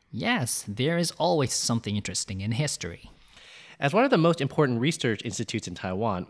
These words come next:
Speaker 2: it covers a wide range of areas of research, including life science, medicine, engineering, physics, chemistry, social science, uh, history, linguistics, politics, and so on.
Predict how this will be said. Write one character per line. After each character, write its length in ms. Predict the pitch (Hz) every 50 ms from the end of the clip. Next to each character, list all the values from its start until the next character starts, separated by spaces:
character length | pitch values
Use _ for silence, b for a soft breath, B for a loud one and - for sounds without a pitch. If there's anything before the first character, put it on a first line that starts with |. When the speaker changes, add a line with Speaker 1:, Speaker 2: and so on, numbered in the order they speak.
| - -
Speaker 2:
it 100 | 127 123
covers 280 | - - 185 185 196 160
a 80 | 127
wide 440 | 113 104 104 120 143 160 185 202 170
range 280 | 143 131 120 120 113 135
of 80 | 117 -
areas 280 | 101 98 101 107 110 123
of 120 | 139 117
research, 440 | 107 87 78 - - 78 73 - - -
including 540 | 107 98 - - 110 104 98 98 95 95 - 78
life 240 | 87 92 92 120 -
science, 540 | - - 113 101 104 107 110 110 - - 104
medicine, 640 | 101 101 104 110 - - 117 107 104 104 107 104 - _ -
engineering, 840 | 104 104 101 98 98 95 98 98 104 110 110 107 107 107 107 101 - _
physics, 420 | - 110 98 110 107 - - - B B B B B B B B -
chemistry, 800 | - - 113 117 117 - - - 131 120 117 117 117 117 117 113
social 360 | - - 113 107 - - 110
science, 680 | - - - 104 107 110 110 110 110 110 110 - - B B B B B B B B
uh, 280 | - 107 98 95 95 95
history, 1000 | 92 95 - - 147 139 - - - 147 143 139 135 139 139 135 135 135 135 135
linguistics, 680 | 120 117 110 98 104 - 143 139 - - - 139 127 -
politics, 760 | - - - 123 123 135 131 - - 135 131 131 - - - -
and 260 | - 120 123 131 135 127
so 300 | - - 135 139 165 139
on. 280 | 110 95 73 - -